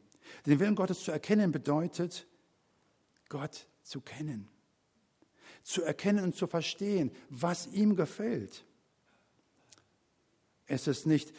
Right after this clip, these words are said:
nur irgendwie so eine technische Frage, ist das richtig oder das? Sondern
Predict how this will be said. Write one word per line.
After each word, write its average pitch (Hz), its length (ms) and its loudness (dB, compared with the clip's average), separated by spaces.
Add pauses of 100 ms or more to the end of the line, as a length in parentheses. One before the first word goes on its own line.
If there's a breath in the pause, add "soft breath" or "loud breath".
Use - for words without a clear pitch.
(100)
nur 143 140 2
irgendwie 143 260 2
so 131 120 -8
eine 131 220 -6
technische 151 420 -2
Frage, 131 480 -4 (260 loud breath)
ist - 260 -10
das 139 280 4
richtig 131 360 -4
oder 110 200 0
das? 147 500 -4 (680)
Sondern 143 340 4